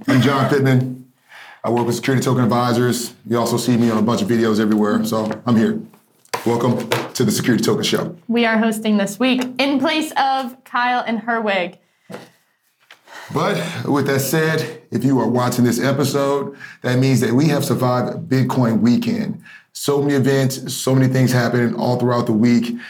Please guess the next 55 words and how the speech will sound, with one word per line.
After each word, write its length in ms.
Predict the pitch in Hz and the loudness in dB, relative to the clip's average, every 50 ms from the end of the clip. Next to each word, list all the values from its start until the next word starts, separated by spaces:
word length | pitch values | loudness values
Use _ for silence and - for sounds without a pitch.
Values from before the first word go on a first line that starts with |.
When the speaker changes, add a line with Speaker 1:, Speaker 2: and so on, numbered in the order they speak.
| - - - - | -18 -20 -16 -4
Speaker 1:
And, 560 | - 135 135 135 135 131 127 131 131 - - - - | -2 0 2 2 2 2 2 0 -2 -8 -12 -4 -2
but 260 | 135 151 147 - 151 | -2 -2 0 0 0
this 160 | 180 208 - | 0 0 2
one 200 | 202 196 185 165 | 2 0 0 0
was 140 | 151 151 135 | 0 0 0
different 440 | 123 151 139 - - - - - - _ _ _ _ _ _ _ _ - | 2 0 0 0 -2 -6 -8 -12 -18 _ _ _ _ _ _ _ _ -4
because 600 | 117 123 - - 139 131 123 120 107 - - 101 | -4 -4 -2 0 0 0 0 0 -2 -4 -6 -6
there 220 | - 110 135 143 | -4 -2 0 0
was 220 | 156 156 160 135 131 | 0 0 0 0 0
an 80 | 127 | 2
N 100 | 127 131 | 2 2
F 80 | 135 127 | 0 2
T 120 | - 131 | 2 2
weekend 360 | 117 120 156 156 - 147 131 123 | 2 2 2 2 2 2 2 2
that 60 | 113 | 0
started, 520 | - 139 160 185 202 202 196 - - - - | 0 0 0 0 0 0 -2 -2 -4 -8 -6
and 160 | 123 127 131 | -2 0 0
that 120 | 139 139 139 | 2 0 0
took 160 | - 143 120 | -2 -2 -2
us 100 | 131 - | -2 0
through 160 | - 139 131 | 0 0 2
the 100 | 117 117 | 2 2
week 400 | 104 110 135 156 160 156 160 - | 2 4 4 4 2 2 0 -2
of 100 | 127 117 | 0 0
events. 420 | 127 113 104 147 160 165 165 165 | 2 0 2 2 2 2 2 0
And 240 | 165 - 117 110 110 | 0 0 0 0 2
then 200 | 117 123 117 120 | 2 2 2 2
now 420 | 127 131 135 135 139 135 - 160 - - - _ _ - - - - - | 2 2 2 0 0 -2 -2 -4 -6 -8 -18 _ _ -14 -14 -14 -6 0
we 360 | 120 127 127 127 123 127 - - | 2 2 4 4 4 2 0 0
have 220 | - 117 117 113 | 0 0 0 0
concluded 440 | - 117 107 - 123 127 123 110 104 | 0 -2 0 2 2 2 2 2 2
Bitcoin 380 | - 117 - - 120 110 104 110 | 2 0 0 0 0 0 0 0
conference 340 | 117 117 - - 107 95 | -2 -2 0 -2 -2 0
weekend. 680 | 104 123 160 175 165 165 175 170 170 170 170 165 170 165 - - - - - - | 2 2 2 2 4 2 2 2 4 4 4 4 4 2 0 -2 -6 -10 -12 -6
And 120 | - 113 131 | 0 0 2
with 100 | 135 - | 2 2
that, 120 | 156 139 131 | 0 0 2
let's 120 | 131 131 | 0 2
head, 120 | 151 139 | 2 0
let's 260 | 135 - - - 151 139 | 0 -2 -2 -4 -2 0
head 100 | 170 156 | 0 2
into 100 | 151 143 | 2 0
the 60 | - | 0
top 200 | - 127 110 - | 0 -2 -2 0
five, 160 | 107 104 98 | -2 0 0
Meg. 320 | 110 107 104 - - - - - - - - - - - - - - - - - - - - - - | 0 0 0 -2 -4 -10 -14 -20 -20 -18 -16 -14 -12 -12 -12 -12 -10 -10 -10 -8 -6 -6 -2 0 0
Speaker 2:
All 120 | 247 254 | 2 2
right. 240 | 277 311 320 277 - | 2 0 0 0 -2
Well, 320 | 302 302 302 302 302 - - | -2 -2 -2 -4 -6 -6 -4
our 120 | 302 320 330 | -2 -2 0
number 220 | 349 349 359 381 | -2 -2 -2 -2
one 120 | 359 359 | -2 -2
piece 220 | 269 330 359 349 - | -2 -2 -4 -4 -4
of 80 | 311 | -4
news, 460 | 285 294 294 302 311 330 285 - - | -2 -2 -2 -2 -2 -2 -2 -6 -8